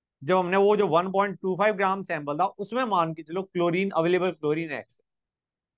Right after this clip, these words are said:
ओके बच्चों, तो X by सेवेंटी वन, ये क्या देगा बच्चों हमें? सीएल टू।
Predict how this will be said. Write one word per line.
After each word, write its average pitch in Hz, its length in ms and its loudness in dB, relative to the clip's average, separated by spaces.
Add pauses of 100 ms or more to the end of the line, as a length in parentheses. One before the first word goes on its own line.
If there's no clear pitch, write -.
(600)
ओके 151 180 -6
बच्चों, 220 300 -6 (1160)
तो 196 240 -6 (180)
X 190 300 -4 (1200)
by 143 340 -2 (720)
सेवेंटी 123 380 -8
वन, 95 160 -18 (140)
ये 147 140 -10
क्या 170 120 -6
देगा 160 220 -8
बच्चों 151 300 -12
हमें? 156 140 -18 (3500)
सीएल 185 420 -2
टू। 95 160 -16